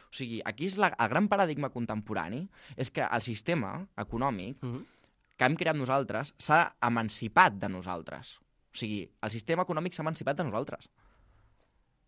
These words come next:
Speaker 2: Tinc dos preguntes per fer-te, ens queden cinc minuts.
Speaker 1: Fot-li.
Speaker 2: Ara anirem cap al tuit del Leo abans, però...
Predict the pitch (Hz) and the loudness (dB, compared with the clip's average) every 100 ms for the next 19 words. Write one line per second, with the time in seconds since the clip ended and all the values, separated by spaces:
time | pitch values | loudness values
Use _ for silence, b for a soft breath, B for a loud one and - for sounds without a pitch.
0 | - - B B B B B _ _ 127 | -20 -18 B B B B B _ _ 0
1 | 151 156 151 131 117 117 110 117 107 107 | 0 2 2 0 -2 -8 -8 -6 -6 -4
2 | 135 135 139 110 95 92 - 117 85 - | -4 -2 -2 -2 -6 -6 -2 -2 -2 -12
3 | - 120 123 127 110 113 113 113 110 110 | -10 -6 -4 -2 -4 -6 -4 -4 -4 -4
4 | 123 117 113 110 107 107 104 98 - 107 | -6 -4 -4 -4 -6 -6 -8 -10 -10 -6
5 | 113 107 - 120 107 | -6 -6 -8 -6 -6